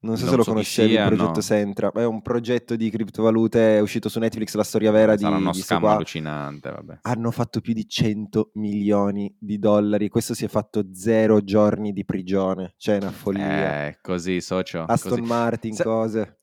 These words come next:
Speaker 2: sa-,
Speaker 1: Ma
Speaker 2: sa-,
Speaker 1: perché
Speaker 2: sai
Speaker 1: noi
Speaker 2: chi
Speaker 1: non
Speaker 2: altro si è
Speaker 1: l'abbiamo
Speaker 2: fatto
Speaker 1: fatto?
Speaker 2: un sacco di soldi, probabilmente?
Speaker 1: Sì,
Speaker 2: Il
Speaker 1: sì.
Speaker 2: nostro amico Gary Gensler.
Speaker 1: Mm,
Speaker 2: <laughs> Allora,
Speaker 1: ok.
Speaker 2: vicissitudine E T F. Un giorno, questo mercoledì, tutti si aspettavano l'E T F il dieci, poi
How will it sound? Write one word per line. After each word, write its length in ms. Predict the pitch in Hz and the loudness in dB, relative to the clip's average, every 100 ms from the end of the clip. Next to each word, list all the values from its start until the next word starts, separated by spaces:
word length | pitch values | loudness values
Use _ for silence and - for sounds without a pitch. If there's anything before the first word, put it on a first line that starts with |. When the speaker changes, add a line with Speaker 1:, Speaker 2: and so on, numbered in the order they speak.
| _ - | _ -12
Speaker 2:
sa-, 140 | - 139 | -2 0
Speaker 1:
Ma 60 | |
Speaker 2:
sa-, 80 | 156 | 2
Speaker 1:
perché 140 | 233 | 4
Speaker 2:
sai 80 | 247 | 4
Speaker 1:
noi 100 | 233 | 2
Speaker 2:
chi 40 | 120 | 2
Speaker 1:
non 20 | |
Speaker 2:
altro 120 | 104 | 0
si 100 | 104 | 0
è 0 | |
Speaker 1:
l'abbiamo 40 | |
Speaker 2:
fatto 160 | 123 127 | 2 2
Speaker 1:
fatto? 180 | - 127 | 2 0
Speaker 2:
un 80 | 120 | 0
sacco 220 | 147 131 | -2 0
di 100 | 120 | 0
soldi, 440 | 120 107 98 101 | 2 0 0 -2
probabilmente? 800 | 120 117 107 117 113 92 110 101 107 | 0 0 0 -2 -2 2 4 2 -2
Speaker 1:
Sì, 80 | 120 | -6
Speaker 2:
Il 80 | - _ | -12 _
Speaker 1:
sì. 160 | 139 | 4
Speaker 2:
nostro 180 | 120 101 | 4 4
amico 180 | 160 180 | 0 0
Gary 200 | 117 104 | 0 0
Gensler. 760 | 98 92 92 92 92 92 95 - 131 - 113 | 0 -2 -2 -2 0 0 -2 -4 -4 -2 -2
Speaker 1:
Mm, 180 | 123 117 131 | 0 -2 -2
Speaker 2:
<laughs> 20 | |
Allora, 460 | 117 98 98 95 104 | -4 0 0 0 -2
Speaker 1:
ok. 420 | - 110 104 101 - - 120 | -4 -4 -2 -4 -10 -20 -4
Speaker 2:
vicissitudine 640 | 160 180 202 196 226 220 | -2 0 0 -2 -2 -2
E 40 | 185 | -2
T 260 | 147 123 | -2 -2
F. 340 | 107 - 104 95 _ _ _ _ _ - | -4 -8 -12 -12 _ _ _ _ _ -8
Un 200 | 170 190 | -4 0
giorno, 580 | 165 160 160 175 214 202 | 2 4 2 -2 -2 -2
questo 1000 | 151 143 - - 147 147 147 143 143 139 | -4 -4 -8 -4 0 2 2 2 0 0
mercoledì, 840 | 131 170 - 147 131 139 175 196 _ _ _ _ | 0 -2 2 2 4 2 2 -4 _ _ _ _
tutti 200 | - 160 | -8 -6
si 80 | 135 | -4
aspettavano 360 | 123 113 120 117 | -4 -2 0 0
l'E 60 | |
T 240 | 107 107 104 | 0 0 0
F 180 | - 120 | 0 -2
il 200 | 104 98 | -2 0
dieci, 460 | 107 90 87 - | 0 -2 -4 -2
poi 160 | 156 | -2